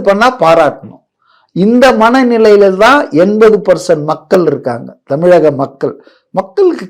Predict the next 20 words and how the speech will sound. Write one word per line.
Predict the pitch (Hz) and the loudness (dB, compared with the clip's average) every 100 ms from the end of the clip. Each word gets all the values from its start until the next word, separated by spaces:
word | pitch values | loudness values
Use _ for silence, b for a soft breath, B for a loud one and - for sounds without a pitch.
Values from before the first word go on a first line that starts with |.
| 202 | 0
காமன் | 247 285 208 - | 0 -2 -4 -4
சென்ஸ் | 170 160 151 | -6 -4 -4
ரொம்ப | 147 175 160 | -2 -2 -2
ஜாஸ்திங்க. | 143 156 - 135 120 123 120 - | -2 -2 -6 -12 -10 -10 -10 -6
அவங்க | 269 294 262 | -2 -2 0
பாக்குறாங்க | 277 277 311 143 120 - _ _ _ - | -2 0 -2 -2 -6 -10 _ _ _ -4
நாட்டு | 165 190 180 170 | -2 0 -2 0
நடப்பெல்லாம். | 156 - 151 139 127 - _ _ _ _ _ 151 | -2 0 -2 -2 -4 -10 _ _ _ _ _ -2
வந்து | 208 220 220 | 0 2 0
சும்மா | 220 208 214 190 | 2 2 2 2
மாலையை | 196 208 196 170 | 2 2 2 2
போட்டு | 190 185 190 180 | -2 2 4 4
ஓடுற | 190 185 175 165 | 4 4 4 4
ஆளுங்களையும் | 175 175 175 165 175 | 2 0 -2 0 0
பாக்குறாங்க. | 185 196 185 147 127 - b b - 180 | 2 2 2 2 -2 -4 b b 0 4
ஒரு | 196 | 4
ஆள் | 208 233 185 | 4 4 4
உக்காந்து | 180 - 202 190 190 185 | 2 2 2 2 2 4
அழுது | 170 180 180 185 180 180 B B | 6 4 4 2 2 0 B B
அந்த | 175 | -2